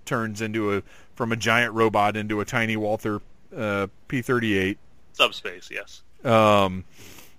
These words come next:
Speaker 1: so apparently Snake Eyes now carries guns in subspace.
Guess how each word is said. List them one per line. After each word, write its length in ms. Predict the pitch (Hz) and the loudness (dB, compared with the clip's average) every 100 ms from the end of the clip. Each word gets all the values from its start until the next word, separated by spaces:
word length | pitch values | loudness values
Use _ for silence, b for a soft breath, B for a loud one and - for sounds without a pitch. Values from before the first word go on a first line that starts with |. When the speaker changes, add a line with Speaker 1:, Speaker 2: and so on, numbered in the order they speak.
| - - | -20 -6
Speaker 1:
so 240 | - 131 | 4 6
apparently 400 | 120 147 151 151 | 6 4 2 2
Snake 320 | 131 151 135 | -2 0 2
Eyes 220 | 139 127 120 | 4 4 2
now 160 | 127 | 0
carries 400 | - 131 120 120 | 2 2 2 0
guns 320 | 110 113 120 | -2 -4 -4
in 120 | 127 131 | -8 -4
subspace. 760 | 113 90 - 82 80 - - | -2 -2 -6 -8 -8 -10 -14